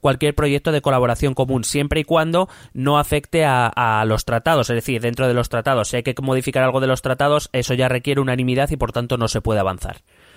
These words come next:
Eh, o sea que existir la opción, aunque sea una opción reducida, existe. Y aparte, eh, Europa, la Unión Europea ya está avanzando a varias velocidades en varios ámbitos. Por ejemplo, eh, en la moneda común,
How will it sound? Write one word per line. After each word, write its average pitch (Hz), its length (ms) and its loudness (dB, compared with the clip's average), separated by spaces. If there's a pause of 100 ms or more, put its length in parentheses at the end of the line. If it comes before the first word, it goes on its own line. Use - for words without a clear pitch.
(920)
Eh, 120 800 -2 (100)
o 123 80 -6
sea 131 160 0
que 131 120 -4
existir 151 680 -4 (260)
la 135 200 2
opción, 175 540 0
aunque 113 220 -4
sea 131 480 -2
una 139 180 -2
opción 135 300 0
reducida, 135 580 0
existe. 120 500 -6
Y 113 100 -6
aparte, 110 460 -2 (360)
eh, 104 300 -2
Europa, 110 600 0
la 117 120 -2
Unión 113 160 0
Europea 117 320 2
ya 143 100 0
está 131 160 -2
avanzando 127 420 0
a 127 60 4
varias 123 220 0
velocidades 127 560 0
en 117 160 -2
varios 113 260 -2
ámbitos. 143 380 -2
Por 101 120 -6
ejemplo, 107 440 -2 (400)
eh, 110 460 0
en 117 120 -2
la 113 80 0
moneda 107 340 -2
común, 147 420 -4